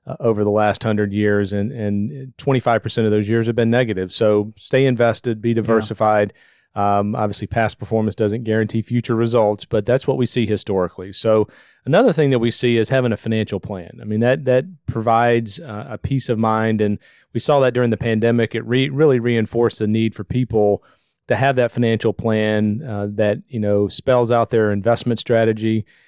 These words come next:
Speaker 1: It's a lot of times people don't have that, and then they panic. So panic can certainly destroy, um, a long-term financial strategy, and, you know, it, it means taking, you know, making emotional decisions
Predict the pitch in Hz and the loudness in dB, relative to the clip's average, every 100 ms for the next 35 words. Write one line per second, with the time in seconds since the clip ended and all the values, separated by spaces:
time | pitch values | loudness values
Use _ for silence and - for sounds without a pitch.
0 | _ - 110 - - - 120 120 143 127 | _ -6 -4 -2 -6 -6 0 0 2 0
1 | 117 110 - 113 107 107 107 120 117 117 | 0 0 -2 -2 0 0 -2 0 0 2
2 | 117 110 104 92 120 120 110 87 82 - | 0 -2 -4 -6 -6 -4 -4 -4 -10 -10
3 | 101 - 123 131 120 107 - 117 110 101 | -8 -2 0 -2 -4 -6 -2 -2 -2 -4
4 | 95 - 117 117 110 107 - _ _ _ | -6 0 2 4 2 0 -4 _ _ _
5 | - 104 104 104 113 110 117 117 117 110 | -6 0 0 0 0 0 0 0 0 -2
6 | - 110 107 104 - 117 110 107 104 107 | 0 0 0 -2 -2 2 2 2 0 -2
7 | 104 101 123 117 104 101 101 151 123 135 | -2 -2 -6 -6 0 2 2 0 -6 -4
8 | 127 127 120 - 117 110 117 107 104 107 | 0 2 0 -2 -4 -2 0 -2 -2 -6
9 | 117 104 113 113 104 110 127 127 113 101 | -4 0 0 0 0 2 0 0 -4 -4
10 | 98 135 139 113 104 101 - | -4 2 2 0 -4 -6 -10